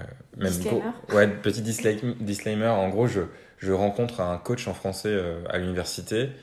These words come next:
Speaker 1: et, euh, et je fais une classe de français pour les Chinois, où il y avait des Chinois, euh, dans laquelle je réapprends à écrire le français, et donc, euh, à travers ce coach. Et mes notes aussi passent de huit sur vingt à seize sur vingt, parce que je réapprends vraiment, euh,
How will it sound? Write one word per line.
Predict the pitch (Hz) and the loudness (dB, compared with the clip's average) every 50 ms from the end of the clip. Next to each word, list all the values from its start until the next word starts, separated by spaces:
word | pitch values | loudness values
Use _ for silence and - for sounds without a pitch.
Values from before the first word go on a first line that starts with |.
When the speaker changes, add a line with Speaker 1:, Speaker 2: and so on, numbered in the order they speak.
| - - - - - - - | -20 -20 -20 -20 -20 -14 -6
Speaker 1:
et, | - 95 92 | -2 0 2
euh, | 92 87 87 85 87 - | 2 2 2 0 0 -2
et | - | -4
je | 87 - | -6 -4
fais | - - 110 | -2 -2 0
une | 107 101 | 0 0
classe | - - 104 110 110 - - 92 | 0 2 2 2 2 2 -2 -4
de | 87 87 90 | -4 -4 -6
français | 85 - 101 95 - - 98 | -6 -4 -4 -4 -2 -4 -2
pour | - 92 | 0 0
les | 85 82 | 0 0
Chinois, | - - 104 101 98 104 113 110 110 101 | 0 0 0 2 4 4 4 2 0 -2
où | |
il | 87 82 | -4 -4
y | |
avait | 85 85 | -4 -6
des | 87 82 | -6 -8
Chinois, | - 90 90 95 107 120 131 - - - - - - - | -6 -4 -2 -2 -2 -2 -4 -10 -18 -20 -20 -20 -10 -4
euh, | - 92 90 87 87 | 0 2 2 2 2
dans | 87 92 | 2 2
laquelle | 90 90 - 127 120 | 0 2 2 0 0
je | 92 95 | 2 2
réapprends | 85 98 98 98 - 120 110 | 4 4 4 4 4 2 2
à | 104 | 2
écrire | 104 - 98 92 | 2 0 0 0
le | 90 | 0
français, | - - 95 - - 107 127 131 - - _ _ - - - - - | -2 -4 -6 -4 -4 -4 -6 -6 -12 -18 _ _ -20 -20 -20 -14 -10
et | - 95 | -8 -6
donc, | 92 95 95 90 - | -4 -4 -4 -4 -4
euh, | 87 85 - - - | -6 -8 -8 -8 -8
à | - - | -6 -4
travers | - 104 101 | -2 -2 -2
ce | - 104 | -2 -2
coach. | - - 104 - - - - - - - - - - - - - _ _ - | -4 -4 -4 -6 -6 -10 -18 -20 -20 -20 -20 -20 -20 -20 -20 -20 _ _ 2
Et | 101 101 101 | 4 4 6
mes | 101 104 104 | 6 6 6
notes | 107 117 123 - 101 | 6 6 4 4 0
aussi | 98 - - 113 | -2 -2 -4 -2
passent | - 120 117 113 98 | 2 2 2 4 2
de | 92 87 | 2 0
huit | 87 92 101 117 117 - | 0 -2 -2 -4 -6 -6
sur | - - 107 98 | -4 -2 -2 0
vingt | 101 113 117 104 | 2 2 2 2
à | 90 87 85 | 0 -2 -2
seize | - - 117 113 107 - | 0 2 2 2 2 0
sur | - - 101 90 | -2 -4 -4 -2
vingt, | 92 98 95 - - - - _ - | -2 -4 -6 -6 -10 -18 -20 _ -10
parce | - 90 | -10 -8
que | - - | -6 -6
je | 85 85 | -6 -4
réapprends | 87 90 104 107 107 - - 110 104 | -2 0 2 2 0 0 -2 -6 -4
vraiment, | 101 101 95 92 98 95 | -4 -4 -4 -2 -2 -4
euh, | 90 | -6